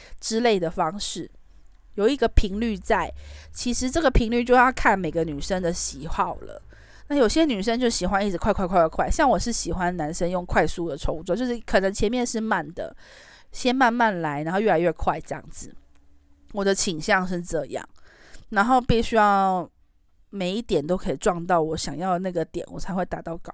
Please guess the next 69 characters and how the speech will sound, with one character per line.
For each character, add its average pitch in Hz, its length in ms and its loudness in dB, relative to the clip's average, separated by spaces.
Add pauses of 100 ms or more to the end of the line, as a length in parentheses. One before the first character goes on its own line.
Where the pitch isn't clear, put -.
(140)
潮。 - 280 -8 (560)
所 - 160 -4
以 226 360 -2
每 180 160 -4
个 196 80 0
女 180 100 -6
生 190 220 -6
不 180 200 -8
一 147 100 -10
样， 156 140 -4 (360)
这 269 100 -4
个 220 100 2
状 208 220 4
况 196 240 -4
就 196 80 0
要 180 80 2
看， 165 380 -4
就 233 80 -2
要 226 60 0
去 233 120 -4
研 170 300 -6
究 151 320 0
了， - 100 -8
就 - 100 -6
要 226 120 2
两 170 240 0
个 170 120 2
人 165 220 0
花 208 220 0
时 165 180 -8
间 185 240 -8
去 175 340 -10 (520)
研 185 200 -2
究 214 220 4
彼 165 240 -4
此 - 180 -4
的 143 160 -4
身 180 320 -2
体， - 300 -4
然 160 120 -6
后 175 60 -2
喜 - 260 -6
欢 180 200 -6
什 - 180 -6
么， 98 260 -16 (240)
然 196 160 -4
后 240 120 4
再 233 160 2
来 196 60 0
就 214 100 -2
是 220 80 -4
要 202 100 0
找 165 220 -4
到 190 240 0
敏 165 260 -10
感 - 160 -6 (200)
带。 - 180 -4 (720)
就 - 120 0
是 240 480 0 (140)
每 202 180 -4
个 196 180 2
人 190 240 2
都 226 140 2
有 196 80 4
自 214 140 -6
己 180 80 -6
的 175 100 -2
敏 165 220 -8
感 135 180 -10